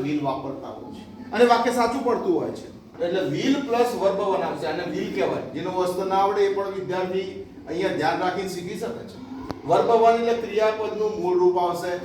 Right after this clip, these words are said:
એટલે દેશી ભાષામાં કેવું હોય તો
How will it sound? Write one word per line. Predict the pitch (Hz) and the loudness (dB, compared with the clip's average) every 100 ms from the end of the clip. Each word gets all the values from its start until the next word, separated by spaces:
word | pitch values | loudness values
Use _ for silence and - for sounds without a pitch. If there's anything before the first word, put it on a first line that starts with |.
| - - - | -10 -14 -2
એટલે | 196 196 208 202 | -2 0 -2 8
દેશી | 185 185 196 - | 8 8 2 0
ભાષામાં | 160 160 165 196 196 196 190 | 0 0 2 0 2 0 0
કેવું | 185 202 208 | 0 2 4
હોય | - 170 170 - - - - - - | 6 6 6 2 -6 -14 -18 -18 -6
તો | 190 | 2